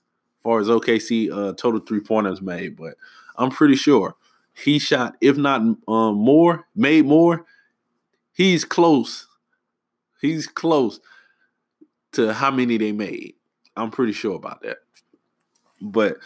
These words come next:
I just find that very, very interesting. Um, and if you really wanna be real, I don't blame it on Russ. I don't blame it on Paul George.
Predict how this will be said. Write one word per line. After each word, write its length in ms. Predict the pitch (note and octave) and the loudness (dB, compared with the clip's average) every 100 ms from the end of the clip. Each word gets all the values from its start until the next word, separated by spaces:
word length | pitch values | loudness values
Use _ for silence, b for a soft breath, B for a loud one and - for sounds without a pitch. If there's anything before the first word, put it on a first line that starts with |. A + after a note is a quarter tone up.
| B B | B B
I 120 | B2 | -6
just 220 | A#2 A#2 | -4 -6
find 280 | - A#2+ A2 | -2 -2 -2
that 120 | G#2+ | -4
very, 240 | G2+ A2+ A2 | -2 0 0
very 280 | G#2+ G2+ | -2 -4
interesting. 800 | - A2 G#2 G#2+ G2+ G#2 G2+ G2 - | -4 -8 -8 -8 -8 -8 -8 -8 -10
Um, 540 | F#2+ F#2+ F#2+ F2+ F2+ _ _ _ _ _ _ _ _ | -8 -6 -6 -8 -12 _ _ _ _ _ _ _ _
and 160 | G2+ G#2 | -2 0
if 100 | G#2 | 4
you 200 | B2+ C3 | 6 6
really 240 | C3 C3+ | 6 6
wanna 280 | B2 A#2+ A2+ | 4 4 4
be 180 | A2+ A2+ | 4 6
real, 300 | A2+ A#2+ A#2+ | 6 6 4
I 140 | E2 | 2
don't 180 | B2+ A2 | 0 2
blame 240 | A#2 G#2+ | 0 0
it 80 | G2 | -2
on 180 | F2 F2+ | -4 0
Russ. 380 | A2+ B2 A#2 - - | 2 2 0 -4 -2
I 80 | |
don't 180 | B2 A2+ | 0 0
blame 260 | G#2 G#2+ G#2 | 0 0 0
it 60 | |
on 120 | G#2+ G#2 | -2 0
Paul 280 | A#2 A2+ | 2 2
George. 500 | G#2+ B2+ G2+ D2 - | 2 -2 -4 -8 -12